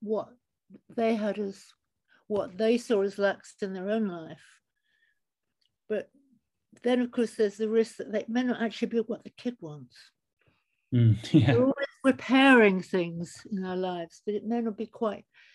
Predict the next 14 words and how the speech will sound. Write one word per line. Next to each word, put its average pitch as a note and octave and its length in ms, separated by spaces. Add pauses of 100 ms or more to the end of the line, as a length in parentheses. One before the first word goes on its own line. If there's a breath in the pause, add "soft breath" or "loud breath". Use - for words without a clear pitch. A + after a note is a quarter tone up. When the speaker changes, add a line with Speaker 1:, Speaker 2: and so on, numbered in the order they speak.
(340 soft breath)
Speaker 1:
we A3+ 120
may C#4+ 160
not D4 240
quite B3+ 380 (180)
do A3+ 180
what G#3 200 (260)
actually - 420
wanted. G3 540 (560 soft breath)
Speaker 2:
Mm. A2+ 300 (200)
Speaker 1:
We A#3 80
are A#3+ 240
trying A#3 400
to G#3+ 120
repair. F#3+ 760